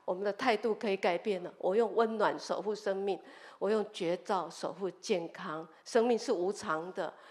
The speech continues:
可是我们的心可以让它，让这个生命变成很有意义、很有价值的哈。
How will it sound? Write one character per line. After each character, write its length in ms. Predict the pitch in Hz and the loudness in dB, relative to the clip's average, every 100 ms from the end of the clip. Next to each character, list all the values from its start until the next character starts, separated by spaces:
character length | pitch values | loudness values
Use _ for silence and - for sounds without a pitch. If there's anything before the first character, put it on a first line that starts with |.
| - | -16
可 100 | 190 | 0
是 80 | 240 | 4
我 140 | 196 | 4
们 100 | 185 | 4
的 80 | 185 | 0
心 480 | 185 - 214 208 214 - - - | -2 -4 -4 -6 -6 -14 -20 -8
可 160 | 196 214 | 0 2
以 60 | |
让 280 | 175 214 190 | 4 4 2
它， 400 | 202 208 185 190 - - | 0 -2 -2 -4 -8 0
让 200 | 226 208 | 4 4
这 140 | 240 | 2
个 100 | 208 | 0
生 220 | 196 214 208 | 2 0 2
命 220 | 208 170 - | 0 0 0
变 220 | 202 190 | 0 0
成 340 | - 175 175 - - - | -6 -4 -4 -6 -14 -2
很 180 | 214 240 | 4 6
有 160 | 196 180 | 6 4
意 80 | |
义、 320 | 214 208 170 170 | -2 -6 -6 -4
很 120 | 190 | 0
有 120 | 180 | 0
价 260 | 160 165 175 | 2 2 2
值 200 | - 165 | -2 -4
的 160 | 160 | -2
哈。 120 | 151 | -2